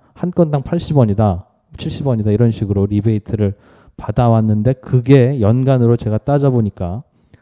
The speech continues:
한 사백억 정도 되는 돈이었어요.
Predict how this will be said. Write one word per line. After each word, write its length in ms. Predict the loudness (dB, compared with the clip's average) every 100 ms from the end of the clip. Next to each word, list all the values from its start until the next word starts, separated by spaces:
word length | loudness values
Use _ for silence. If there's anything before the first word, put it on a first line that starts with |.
| _
한 200 | _ -6
사백억 840 | -6 -8 -6 0 4 4 2 -2 _
정도 300 | 0 2 0
되는 340 | 2 0 0
돈이었어요. 720 | 0 0 2 -2 -6 -10 -10